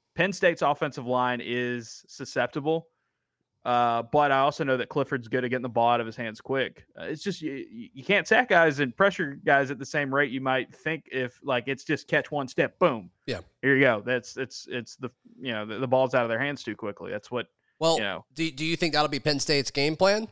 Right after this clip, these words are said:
Speaker 2: perhaps?
Speaker 1: I,
Speaker 2: Because th-,
Speaker 1: I
Speaker 2: their
Speaker 1: think it
Speaker 2: offensive line's better, right? But it's not, it's, it's, I mean, it's not a great offensive line, but it's better than
Speaker 1: Right.
Speaker 2: what Mercer and San Jose State have.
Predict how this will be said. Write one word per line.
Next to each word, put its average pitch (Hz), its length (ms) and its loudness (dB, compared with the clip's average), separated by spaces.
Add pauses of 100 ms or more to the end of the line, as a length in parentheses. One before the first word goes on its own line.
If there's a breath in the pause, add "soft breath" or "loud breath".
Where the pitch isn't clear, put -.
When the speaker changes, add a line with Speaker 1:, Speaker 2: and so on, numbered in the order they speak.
(140)
Speaker 2:
perhaps? 202 400 2
Speaker 1:
I, 175 120 8
Speaker 2:
Because 170 180 2 (160)
th-, 127 100 6
Speaker 1:
I 156 60 4
Speaker 2:
their 226 140 6
Speaker 1:
think 277 140 6
it 233 40 4
Speaker 2:
offensive 190 240 4
line's 180 240 4
better, 208 280 6
right? 151 160 4
But 165 120 2
it's - 120 -2
not, 214 160 2
it's, - 380 -2
it's, - 460 -4 (880)
I 151 40 -6
mean, 156 140 2
it's 151 140 0
not 233 160 8
a 147 40 2
great 170 360 4
offensive 135 440 2
line, 120 240 2
but 127 120 -2
it's 120 100 -8
better 156 240 2
than 147 120 8
Speaker 1:
Right. 127 120 4
Speaker 2:
what 135 140 0
Mercer 139 380 2
and 120 120 -2
San 135 160 2
Jose 113 220 -2
State 98 240 -8
have. - 240 -12